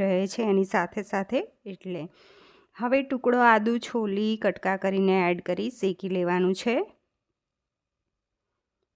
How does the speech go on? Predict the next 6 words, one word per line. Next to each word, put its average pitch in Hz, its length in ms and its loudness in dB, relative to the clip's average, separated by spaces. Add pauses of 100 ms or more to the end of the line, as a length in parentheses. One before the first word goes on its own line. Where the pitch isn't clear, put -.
અને 196 260 0 (240)
આ 214 100 6 (100)
ચટણી 208 540 4
તમે 196 180 2
ફ્રીજમાં 190 580 0
સ્ટોર 190 300 -2